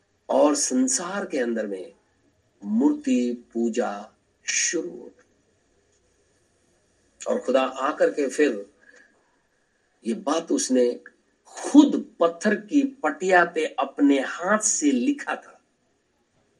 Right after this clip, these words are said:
जब मूसा को चालीस दिन बुलाया था उसने, मूसा चालीस दिन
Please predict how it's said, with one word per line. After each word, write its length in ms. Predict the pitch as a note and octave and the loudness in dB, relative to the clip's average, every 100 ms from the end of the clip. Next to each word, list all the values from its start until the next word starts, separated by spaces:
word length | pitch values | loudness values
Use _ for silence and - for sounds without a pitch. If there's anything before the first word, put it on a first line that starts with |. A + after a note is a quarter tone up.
| _ _ _ _ _ _ _ - | _ _ _ _ _ _ _ 0
जब 160 | A2 A2+ G#2 | 4 4 0
मूसा 500 | G2+ G#2 A#2 A#2 C3 | -6 0 0 2 2
को 120 | B2 | 2
चालीस 260 | B2 B2+ | 0 -2
दिन 180 | B2 B2+ | -2 -2
बुलाया 340 | A#2+ C3 C#3+ D3 | 0 -2 -2 -6
था 140 | C#3+ | -14
उसने, 340 | C3 - _ _ _ _ _ _ _ _ _ - | -16 -18 _ _ _ _ _ _ _ _ _ -8
मूसा 240 | A#2 B2 C3+ | -2 2 2
चालीस 320 | C3 B2+ B2+ | 2 0 0
दिन 240 | B2+ C3+ | -2 -2